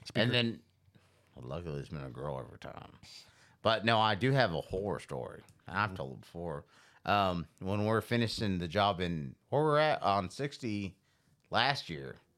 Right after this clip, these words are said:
Speaker 2: and it's the same, it, it's like the, like the, the funny joke.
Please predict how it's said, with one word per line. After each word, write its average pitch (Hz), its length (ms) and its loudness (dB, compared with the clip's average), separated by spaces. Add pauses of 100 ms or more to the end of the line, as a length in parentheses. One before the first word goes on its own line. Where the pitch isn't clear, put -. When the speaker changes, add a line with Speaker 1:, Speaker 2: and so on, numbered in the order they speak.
(880)
Speaker 2:
and 123 180 2
it's 151 200 0
the 196 80 -6
same, 131 420 -2
it, 139 240 -4
it's 139 220 -2
like 151 180 2 (140)
the, 107 280 2 (1040)
like 120 220 0
the, 110 180 2 (140)
the 95 140 -2
funny 120 340 -2
joke. 107 420 0